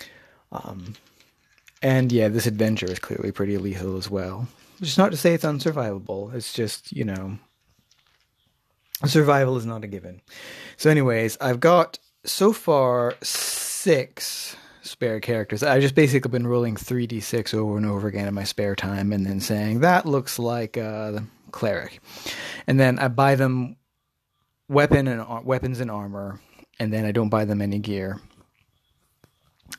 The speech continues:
Um, since we're gonna be using the, uh, the gear slots thing, that won't matter anyway, but the, my original intention was that, you know, you would meet these people, like, they would be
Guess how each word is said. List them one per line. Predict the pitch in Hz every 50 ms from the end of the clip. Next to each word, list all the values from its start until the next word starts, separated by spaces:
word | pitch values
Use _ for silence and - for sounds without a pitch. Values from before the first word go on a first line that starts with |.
| - - - - - - - - - - - - - _ _ _ -
Um, | 110 113 107 104 101 101 104 104 104 - -
since | - - - 170 165 -
we're | 156 143
gonna | 139 135 127
be | 113 120
using | 117 120 120 117 110 113 113 110
the, | 104 113 107 110 107 104 101
uh, | 98 101 101 101 101 101 87 - - _ _ _ _ _ _ _ _ _ -
the | 117 113
gear | 107 104 110 117 117 113 110 101
slots | - - - 117 113 107 104 104 - - - - -
thing, | - 120 104 98 98 101 101 101 - - - - - - - - - - -
that | - 110 104
won't | 104 101 -
matter | 107 104 101 101 104 101
anyway, | 101 101 101 104 104 101 101
but | 104 113 101 95 101
the, | 113 110 107 -
my | 110 107 107 107
original | 107 123 127 117 120 113 110
intention | 107 104 - 101 101 98 95 98 101
was | 104 104 98 -
that, | - 107 98 - -
you | - - 123 120 104
know, | 101 98 98 95 104 - _ _ - - - - - - - - - - -
you | - 139
would | 135 120 123
meet | 143 139 135 135
these | 139 127 117 -
people, | - - - 127 - - 120 113 113 107
like, | 110 104 - -
they | 117 113
would | 113 110 104
be | 113 107 104 104 104 101 101